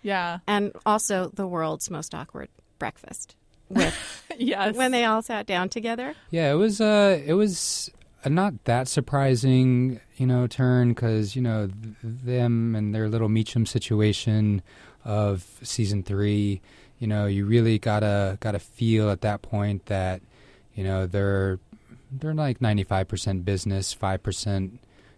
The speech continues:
Speaker 3: you know, romance a-, at that point.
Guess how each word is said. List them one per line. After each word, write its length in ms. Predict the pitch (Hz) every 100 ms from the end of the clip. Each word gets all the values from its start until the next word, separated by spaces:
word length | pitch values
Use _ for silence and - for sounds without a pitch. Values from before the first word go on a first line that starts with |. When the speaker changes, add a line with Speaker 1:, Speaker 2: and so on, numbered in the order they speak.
| _
Speaker 3:
you 80 | 107
know, 260 | 98 98 98
romance 1080 | 101 101 101 98 98 101 104 - - - - - - _ -
a-, 140 | 117 - 110
at 140 | -
that 220 | 107 101
point. 460 | - 104 98 104